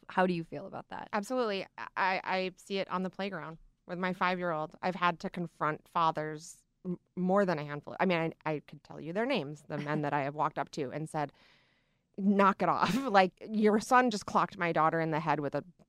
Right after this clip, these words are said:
Speaker 2: metal tractor toy, you know?
Speaker 1: Mm-hmm.
Speaker 2: And you're like, "Oh, he's a real roughhouser,"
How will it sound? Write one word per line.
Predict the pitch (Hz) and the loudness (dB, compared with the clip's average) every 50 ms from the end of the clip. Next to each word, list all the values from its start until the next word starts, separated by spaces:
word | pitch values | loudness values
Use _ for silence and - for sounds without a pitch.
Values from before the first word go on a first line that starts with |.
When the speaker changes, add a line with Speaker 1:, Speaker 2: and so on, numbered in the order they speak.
| - _ _ _ _ - - | -20 _ _ _ _ -8 -2
Speaker 2:
metal | 175 170 160 156 147 | 0 2 2 2 0
tractor | 147 - - 151 131 143 - - - - 98 - | -2 -4 -2 -2 -2 -2 -2 -4 -8 -6 -6 -6
toy, | - - - - 50 - - - | -8 -10 -10 -10 -10 -12 -12 -6
you | - 180 175 | -2 0 2
know? | 170 156 151 156 170 - | 4 4 4 4 2 0
Speaker 1:
Mm-hmm. | 180 170 185 160 160 165 | -4 -10 -10 -8 -2 2
Speaker 2:
And | 180 185 180 | 4 4 6
you're | 170 170 165 | 6 4 4
like, | 160 156 151 151 190 | 4 2 2 4 6
"Oh, | 220 240 240 226 220 | 10 12 12 12 12
he's | 180 170 220 220 185 | 12 10 6 8 8
a | 220 196 | 6 6
real | 196 214 214 202 | 8 8 8 10
roughhouser," | 185 220 208 202 - - 190 170 180 180 165 160 185 185 180 160 | 12 12 12 12 10 6 6 6 6 4 4 4 4 4 4 2